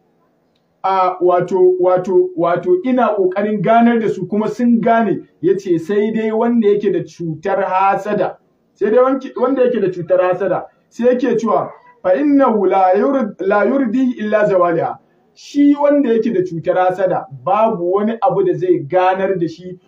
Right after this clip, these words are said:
wato sai gushewar wannan ni'imar akan wanda yake yi wa hasada. "Kullun nas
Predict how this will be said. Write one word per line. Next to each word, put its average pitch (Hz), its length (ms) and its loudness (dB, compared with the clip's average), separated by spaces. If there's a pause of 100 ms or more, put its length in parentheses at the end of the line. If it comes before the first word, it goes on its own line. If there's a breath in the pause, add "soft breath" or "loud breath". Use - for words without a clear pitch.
(140)
wato 156 380 -2
sai 220 500 -4 (560)
gushewar 220 640 0
wannan 226 640 0
ni'imar 269 540 0 (360)
akan 208 540 0
wanda 233 320 -4
yake 214 340 0 (300)
yi 220 180 4
wa 147 160 0
hasada. 156 460 -6 (880)
"Kullun 220 320 2
nas 233 380 2